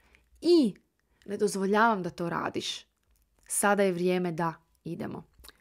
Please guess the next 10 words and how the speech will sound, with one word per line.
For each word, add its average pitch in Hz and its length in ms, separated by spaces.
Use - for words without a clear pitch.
Što - 340
više 247 440
se 190 220
mi 190 160
opiremo, 240 680
borimo 202 460
s 160 60
djecom, 175 460
ljući 226 460
smo, 269 380